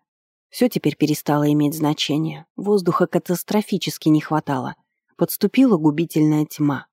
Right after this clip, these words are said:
Я не могла ни позвать на помощь, ни пошевелить руками. А когда наёмник меня развернул, и Вардера больше не видела. Последнее, что запомнила — свист, рёв дракона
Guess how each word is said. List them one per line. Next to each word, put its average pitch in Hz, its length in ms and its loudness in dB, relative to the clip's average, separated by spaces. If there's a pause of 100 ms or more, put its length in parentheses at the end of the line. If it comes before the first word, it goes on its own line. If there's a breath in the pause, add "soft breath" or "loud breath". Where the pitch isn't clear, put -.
(360)
Я 170 200 6
не 165 140 6
могла 160 320 4
ни 208 160 4
позвать 143 400 -2
на 143 160 -2
помощь, 185 460 -4
ни 190 120 4
пошевелить 147 600 0
руками. 170 540 -4 (760)
А 208 140 0
когда 208 340 2
наёмник 196 520 4
меня 175 280 4
развернул, 165 640 0 (240)
и 156 140 2
Вардера 156 400 0
больше 147 340 -4
не 147 160 2
видела. 143 400 -4 (720)
Последнее, 233 520 2
что - 200 0
запомнила — 175 760 0 (300)
свист, - 680 -4
рёв 147 260 2
дракона 151 600 -2